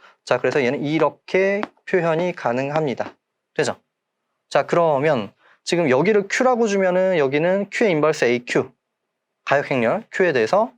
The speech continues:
그 값이 대각행렬이 되는 거니까 A는 대각화 가능이라고 할 수가 있겠죠. A는 대각화 가능. 자, 이렇게 결론을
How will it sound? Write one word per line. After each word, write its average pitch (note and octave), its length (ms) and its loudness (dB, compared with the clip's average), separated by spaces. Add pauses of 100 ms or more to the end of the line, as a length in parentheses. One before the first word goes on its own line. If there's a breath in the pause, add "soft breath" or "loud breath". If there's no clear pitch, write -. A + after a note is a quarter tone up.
그 C#3+ 200 0
값이 G3+ 480 -2
대각행렬이 C#3 720 -2
되는 B2+ 240 -2
거니까 C#3 440 -2 (340 loud breath)
A는 B2+ 340 0
대각화 - 500 -2
가능이라고 B2 460 -2
할 D#3+ 60 -2
수가 B2 280 -4 (140)
있겠죠. - 280 -4 (840)
A는 B2 440 -2 (320)
대각화 B2 600 -2
가능. G#2+ 280 -6 (1080)
자, A#2 180 -2
이렇게 C#3 560 0
결론을 B2+ 580 0